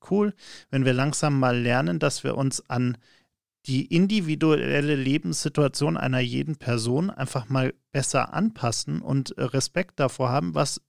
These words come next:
eine Person hat, ob die jetzt, äh, ob das eine Frau ist, die auf ein Kind aufpassen muss oder ein Mann auf ein Kind aufpassen muss,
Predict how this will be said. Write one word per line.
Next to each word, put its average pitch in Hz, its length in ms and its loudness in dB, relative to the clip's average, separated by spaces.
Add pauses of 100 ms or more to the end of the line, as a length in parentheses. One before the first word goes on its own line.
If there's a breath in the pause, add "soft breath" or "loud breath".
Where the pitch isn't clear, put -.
(120)
eine 147 220 -2
Person 147 480 -2
hat, 185 180 -2
ob - 200 -10
die 131 100 -8
jetzt, 127 260 -2 (640 loud breath)
äh, 139 100 2
ob 135 220 -4
das 131 160 -4
eine 123 120 0
Frau 143 360 0
ist, 208 220 -2
die 151 100 0
auf 127 100 0
ein 131 120 0
Kind 220 280 2
aufpassen 151 600 0
muss - 360 0
oder - 240 -2
ein 120 280 -4
Mann 151 380 0
auf - 220 -4
ein 143 100 -10
Kind - 220 -4
aufpassen 143 480 -2
muss, 147 220 2